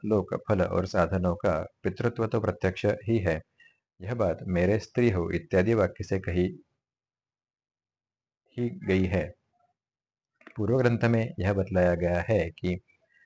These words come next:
दैव वित्त, ज्ञान, कर्म और पुत्र अपने फलभूत लोकों के सृष्टि-, सृष्टृत्व में साधन है, तथा आगे जो कहा जाएगा, वह भी प्रसिद्ध ही है।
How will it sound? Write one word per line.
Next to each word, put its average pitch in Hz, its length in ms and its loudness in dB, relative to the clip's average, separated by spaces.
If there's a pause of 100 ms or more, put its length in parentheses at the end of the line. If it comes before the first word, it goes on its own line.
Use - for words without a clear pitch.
(120)
दैव 95 280 0
वित्त, 92 500 -2 (240)
ज्ञान, 87 320 -2
कर्म 90 380 -2
और 90 420 -2
पुत्र - 340 -2 (340)
अपने 117 280 -4
फलभूत 113 480 2
लोकों 92 380 0
के - 300 0 (680)
सृष्टि-, 113 460 -4 (280)
सृष्टृत्व - 1400 -4
में 110 280 -2 (720)
साधन 90 380 -2
है, 95 240 -2 (760)
तथा 113 140 -2
आगे 95 540 0 (100)
जो 113 200 2
कहा 92 260 2
जाएगा, 85 520 0 (240)
वह 95 180 2
भी 101 220 2
प्रसिद्ध 87 420 -2
ही 104 200 2
है। 82 220 0